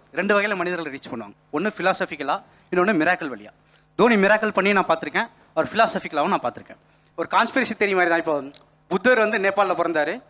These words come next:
பீகார் வந்து முக்தி அடையிறாரு. நீங்க ஆக்சுவலா இந்த தோனியோட ஆரிஜின் பார்த்தீங்க அப்படின்னா, அவங்க அம்மா வந்து நேபாளி, அவங்க தேவகின்னு அவங்க அம்மா, அவங்களுடைய, அவர் பகரின்ற ஒரு இது,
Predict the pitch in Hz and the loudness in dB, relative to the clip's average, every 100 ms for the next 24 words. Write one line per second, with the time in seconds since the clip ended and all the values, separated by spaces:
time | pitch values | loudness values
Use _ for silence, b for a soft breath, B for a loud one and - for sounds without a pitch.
0 | _ _ _ _ - 214 220 208 185 180 | _ _ _ _ -4 2 4 4 2 -2
1 | 170 208 165 165 135 110 - _ _ _ | -2 0 0 0 -2 -6 -12 _ _ _
2 | _ _ _ _ _ 180 190 165 156 233 | _ _ _ _ _ -2 2 2 2 2
3 | 226 196 - 214 233 214 190 156 131 120 | 2 2 -2 0 2 2 4 2 -2 -8
4 | - _ _ 151 170 214 190 165 170 175 | -14 _ _ -2 0 0 0 0 0 -2
5 | 156 147 175 185 151 185 180 175 147 147 | -2 0 2 4 2 2 2 0 -4 -2
6 | 123 101 _ - 135 135 123 165 175 170 | -4 -4 _ -8 -2 -2 0 0 0 -2
7 | 160 135 127 151 180 156 135 127 117 135 | -2 -2 0 2 2 2 -2 -4 -6 -6
8 | - 165 185 196 180 151 131 131 139 | -2 0 0 0 0 0 -2 -4 -8